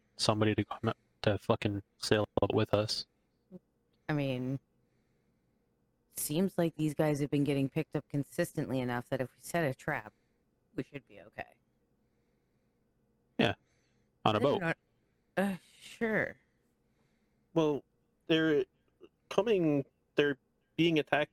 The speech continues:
Speaker 3: and going missing when the, um, uh, uh,
Speaker 2: It's when
Speaker 3: the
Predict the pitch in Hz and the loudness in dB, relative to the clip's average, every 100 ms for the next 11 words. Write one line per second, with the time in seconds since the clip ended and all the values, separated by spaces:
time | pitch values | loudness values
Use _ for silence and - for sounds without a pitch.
0 | - 131 123 117 120 - _ - 139 131 | -6 -2 0 0 -4 -6 _ 0 2 2
1 | 147 160 131 120 123 120 120 - _ _ | 0 0 0 2 2 2 -2 -4 _ _
2 | _ _ _ _ _ _ 127 120 117 113 | _ _ _ _ _ _ 0 2 0 -4
3 | _ _ - 135 - _ 139 131 127 - | _ _ -4 -4 -4 _ 0 2 0 -4
4 | _ _ _ _ _ _ _ _ _ _ | _ _ _ _ _ _ _ _ _ _
5 | _ _ _ _ - 202 - 226 254 233 | _ _ _ _ -6 -6 0 0 2 2
6 | 226 | 2